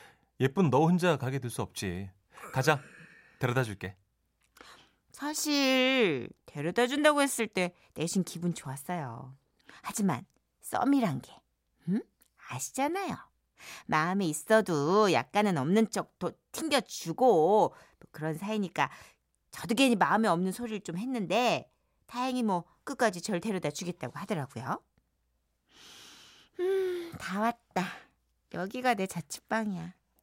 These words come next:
Speaker 1: 아, 그래? 생각보다 가깝네.
Speaker 2: <laughs>
Speaker 1: 음, 그래, 그럼 들어가.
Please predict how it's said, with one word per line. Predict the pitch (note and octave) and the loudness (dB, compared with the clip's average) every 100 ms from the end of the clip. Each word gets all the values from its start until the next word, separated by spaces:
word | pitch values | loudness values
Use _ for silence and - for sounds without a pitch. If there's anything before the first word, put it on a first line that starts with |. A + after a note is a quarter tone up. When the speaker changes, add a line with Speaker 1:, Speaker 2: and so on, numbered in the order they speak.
| _ _ - | _ _ -6
Speaker 1:
아, | A2+ - _ _ - | -6 -6 _ _ -12
그래? | A2 A#2 D#3+ C#3 E2+ _ _ _ _ _ _ _ _ | -2 0 0 -2 -6 _ _ _ _ _ _ _ _
생각보다 | - F#3 G#3+ G#3+ F3+ C#3 _ - | -6 0 0 0 -2 -2 _ -14
가깝네. | - - - C#3 A#2 D#2 D#2 F#3 D#3+ D3+ E3+ | -14 -8 -4 -2 -2 -6 -6 -8 -8 -6 -4
Speaker 2:
<laughs> | E3 D#3+ _ _ _ _ _ _ _ - | -2 -6 _ _ _ _ _ _ _ -8
Speaker 1:
음, | D#3 D3+ C#3 B2+ A2+ G#2+ G#2 - - - - _ _ _ _ | -4 -2 0 -2 -6 -10 -14 -18 -18 -20 -20 _ _ _ _
그래, | - F3+ A3 | 0 2 4
그럼 | D#3 D3+ C#3+ _ - - _ - | 2 -2 -4 _ -20 -20 _ -4
들어가. | D3+ F3+ A#2+ | -2 0 -2